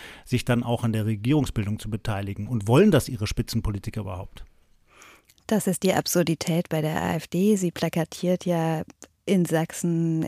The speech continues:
Speaker 2: in Thüringen, genauso in Brandenburg, ihre Spitzenkandidaten als Ministerpräsidenten. Sie hat aber realistisch gesehen keine Chance darauf, ähm,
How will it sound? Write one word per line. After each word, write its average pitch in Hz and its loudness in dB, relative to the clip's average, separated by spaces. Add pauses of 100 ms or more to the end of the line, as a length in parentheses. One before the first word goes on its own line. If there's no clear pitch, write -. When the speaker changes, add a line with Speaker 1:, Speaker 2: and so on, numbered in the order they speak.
Speaker 2:
in 160 4 (100)
Thüringen, 170 2
genauso 196 2
in 165 0
Brandenburg, 170 -4
ihre 180 2
Spitzenkandidaten 170 0
als - -2
Ministerpräsidenten. 214 0 (500)
Sie 190 4
hat 185 2 (120)
aber 165 0 (140)
realistisch 165 0
gesehen 156 0
keine - -2
Chance - 0
darauf, - -8 (260)
ähm, 156 2